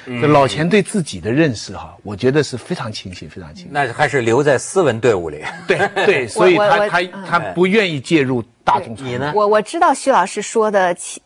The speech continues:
Speaker 3: 呃，钱老师的那个比较有名的弟子是谁。
Speaker 1: 哎。
Speaker 3: 我也相信，就是说我，我，我不太相信，就是说他在公共场所和他私人的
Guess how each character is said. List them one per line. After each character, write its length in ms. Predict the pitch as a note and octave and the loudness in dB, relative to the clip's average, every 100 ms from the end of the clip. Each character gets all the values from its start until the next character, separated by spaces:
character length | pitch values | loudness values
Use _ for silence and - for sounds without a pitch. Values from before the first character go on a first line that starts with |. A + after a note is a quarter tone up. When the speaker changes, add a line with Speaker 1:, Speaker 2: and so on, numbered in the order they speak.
| - | -8
Speaker 3:
呃， 460 | E3+ F3 C3+ C3 - | -2 0 0 0 -6
钱 200 | - G#3+ | -4 0
老 160 | G#3+ F3+ | 2 0
师 220 | - G#3 | -2 -2
的 100 | F#3+ | 0
那 180 | G3 F#3+ | -2 -2
个 160 | F3 F3 | -2 -2
比 140 | G3+ | 0
较 80 | G#3+ | 2
有 120 | F#3+ | 2
名 200 | F3 F#3 | 2 2
的 100 | A#3 | 2
弟 160 | C#4 B3+ | 4 2
子 220 | F#3 G3+ | 2 -2
是 180 | - A#3 | 0 -2
谁。 480 | - - G3+ G3+ - | -2 -4 -2 -2 -6
Speaker 1:
哎。 300 | A2 G3 F3 | -8 -8 -4
Speaker 3:
我 100 | G#3 | 0
也 100 | C#4+ | 2
相 280 | B3 B3 A3+ | 2 0 -2
信， 280 | - A3+ F3+ | -2 -2 -2
就 140 | G#3+ | -2
是 60 | F#3+ | -2
说 340 | - F#3+ F#3 | 0 0 2
我， 180 | - F3 - | 2 0 0
我， 240 | D3+ E3+ - _ | -2 -4 -6 _
我 300 | F3+ F#3+ G3+ G3+ | 0 2 2 0
不 100 | - | -2
太 300 | G#3+ - C#4+ | -2 2 2
相 260 | G#3 - G#3 | 2 -2 -4
信， 240 | G#3+ G#3+ | -2 -2
就 120 | F3+ F3+ | -2 -4
是 60 | |
说 100 | F3+ | -4
他 200 | F#3 G#3 | -6 -4
在 120 | G3 | -4
公 180 | F3+ A3+ | 0 2
共 140 | A#3 G#3 | 2 0
场 200 | F3+ F3+ | -4 -8
所 140 | F3 | -8
和 140 | D3+ | -8
他 80 | F#3 | -8
私 280 | F#3+ - G#3+ | -8 -4 0
人 220 | G3+ D3+ | 0 0
的 220 | E3+ E3 | -2 -2